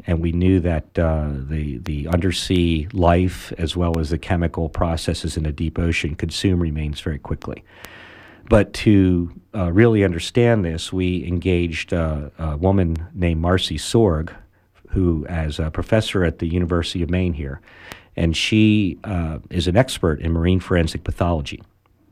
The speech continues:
And she helped us devise tests to, uh, chemical tests, soil samples, all kinds of, of ways to detect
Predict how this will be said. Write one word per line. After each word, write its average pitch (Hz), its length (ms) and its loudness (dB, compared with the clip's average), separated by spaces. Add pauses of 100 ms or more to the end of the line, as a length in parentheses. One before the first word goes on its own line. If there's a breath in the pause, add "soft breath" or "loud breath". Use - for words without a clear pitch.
(520)
And 85 120 2
she 117 180 6
helped 104 280 4
us 85 220 2
devise 82 680 0
tests - 680 -2 (140)
to, 82 420 0 (560 soft breath)
uh, 80 300 -4 (560)
chemical 104 380 2
tests, 95 480 0
soil 95 440 4
samples, 87 600 2
all 87 160 2
kinds 90 360 0
of, 78 280 -2
of 73 300 -4 (260)
ways 87 480 2
to 73 440 -2 (320 soft breath)
detect - 520 -4